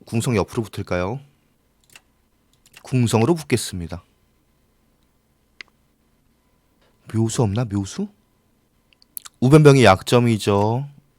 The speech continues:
귀이상 진출. 결국은 이 독병, 우리가 첫 수로 귀마초 조를 쓸면서 묶어두지 않습니까? 이 독병이 약점입니다. 일단은 이 회가 되면은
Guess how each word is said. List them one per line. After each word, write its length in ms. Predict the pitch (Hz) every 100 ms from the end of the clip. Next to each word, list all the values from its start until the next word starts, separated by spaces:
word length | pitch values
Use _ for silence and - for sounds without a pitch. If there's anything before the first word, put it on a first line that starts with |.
| _ _ _ _ _ - -
귀이상 340 | 117 107 101
진출. 440 | 95 92 - 90 90 _ _ _ -
결국은 580 | 120 117 170 202 101 - _ _ _ _
이 100 | -
독병, 720 | 202 107 - 160 101 98 80 -
우리가 180 | 127 196
첫 160 | - 220
수로 240 | - 202
귀마초 340 | - 123 -
조를 280 | - 107 104
쓸면서 680 | 101 165 151 101 - 101 - _ _ _ _ _
묶어두지 540 | 101 113 156 135 117 113
않습니까? 600 | 92 - 87 76 - 98 _ _ _ _ _ _ _ _ _ -
이 80 |
독병이 720 | 165 - - 131 117 147 196 160
약점입니다. 880 | 92 - - 104 90 78 71 - _ _ _ _ _ _ _ - _ _ _ _ _ _ _ _ _ _ _ _
일단은 500 | 101 165 - 170 160
이 240 | 90 120 175
회가 260 | 190 175
되면은 680 | 151 113 104 95 123 90 62